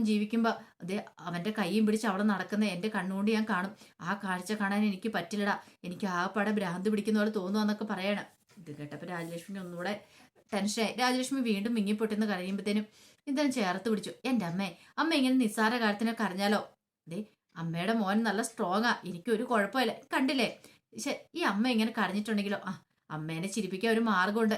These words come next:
എന്ന് പറഞ്ഞിട്ട് ഇന്ദ്രൻ അങ്ങോട്ട് ചെന്നിട്ട് എന്ത് ചെയ്യണം, അവിടെ ഇരിക്കുന്ന ഒരു ജോക്കറിന്റെ മുഖംമൂടി എടുത്ത് മുഖത്തേക്ക് വെക്കുവാണ്. പിന്നീട് രാജലക്ഷ്മിയുടെ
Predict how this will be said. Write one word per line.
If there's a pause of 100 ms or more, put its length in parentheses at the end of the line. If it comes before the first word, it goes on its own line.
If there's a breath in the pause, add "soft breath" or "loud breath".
എന്ന്
പറഞ്ഞിട്ട്
ഇന്ദ്രൻ
അങ്ങോട്ട് (380)
ചെന്നിട്ട്
എന്ത്
ചെയ്യണം, (220 loud breath)
അവിടെ
ഇരിക്കുന്ന
ഒരു
ജോക്കറിന്റെ
മുഖംമൂടി
എടുത്ത്
മുഖത്തേക്ക്
വെക്കുവാണ്. (380 loud breath)
പിന്നീട്
രാജലക്ഷ്മിയുടെ